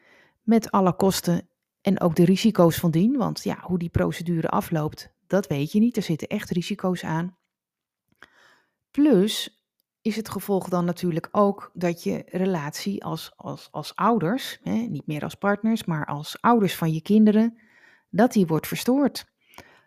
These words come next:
Want als je tegen elkaar gaat procederen, ja, heeft dat gewoon veel impact op jezelf, maar ook op de relatie met de, met je kinderen. Dat kan niet anders.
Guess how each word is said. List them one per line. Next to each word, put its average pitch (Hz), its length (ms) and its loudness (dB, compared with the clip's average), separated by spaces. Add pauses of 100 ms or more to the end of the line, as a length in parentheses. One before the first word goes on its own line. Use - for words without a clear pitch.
Want 175 180 0
als 160 180 -2
je 180 60 -10
tegen 160 300 0
elkaar 160 320 -4
gaat - 160 -8
procederen, 196 840 2
ja, 160 120 -10
heeft 151 220 -4
dat 185 140 -2
gewoon 175 260 0
veel 180 160 2
impact 175 460 0
op - 160 -6
jezelf, 170 460 2
maar 160 280 -4
ook 185 260 4
op 185 120 -2
de 180 80 6
relatie 165 520 2
met 156 140 0
de, 135 140 -8
met 160 180 -4
je 156 80 -8
kinderen. 160 520 -2 (400)
Dat - 200 -6
kan 254 140 4
niet 170 180 6
anders. 131 560 -8